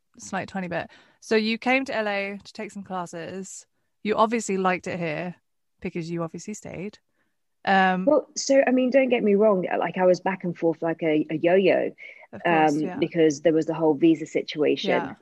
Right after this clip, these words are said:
Speaker 2: That was, I mean, you understand it. It's the, it's
Speaker 1: Yeah.
Speaker 2: not easy. Um, so I was definitely back and forth doing the, the, um, what is it? The, the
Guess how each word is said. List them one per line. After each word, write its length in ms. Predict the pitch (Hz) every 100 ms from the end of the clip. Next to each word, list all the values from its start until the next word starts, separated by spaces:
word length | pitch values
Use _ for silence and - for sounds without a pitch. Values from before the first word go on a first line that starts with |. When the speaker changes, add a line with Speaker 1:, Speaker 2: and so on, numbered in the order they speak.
| - 131
Speaker 2:
That 300 | 160 151 -
was, 640 | 147 143 139 139 - - _ _ _ _ _ _ _ _ _ _ _ _ _ _ _ _ _ -
I 40 | 139
mean, 340 | 139 139 139 - _ _
you 240 | 156 160 156
understand 500 | 147 143 151 143 135
it. 100 | -
It's 260 | 135 -
the, 220 | - 139 131
it's 260 | - 185 175
Speaker 1:
Yeah. 40 |
Speaker 2:
not 140 | 175 -
easy. 460 | 240 185 147 127 - - - _
Um, 260 | 185 170 175
so 140 | 190
I 40 | 180
was 100 | 180
definitely 300 | 175 190 160
back 200 | 165 175
and 120 | 160
forth 440 | 160 156 156 156 - _ _ _ _ _ -
doing 400 | 170 160 160 143
the, 440 | 151 147 147 143 - _ _ _ _ _ _ -
the, 320 | 160 151 151
um, 340 | 147 139 147 - -
what 120 | 214
is 160 | 185 156
it? 200 | 135 -
The, 520 | 156 147 147 143 - - - - _ _ _ _ _ _ _ _ _ _ _ _ _ - - -
the 420 | 170 143 139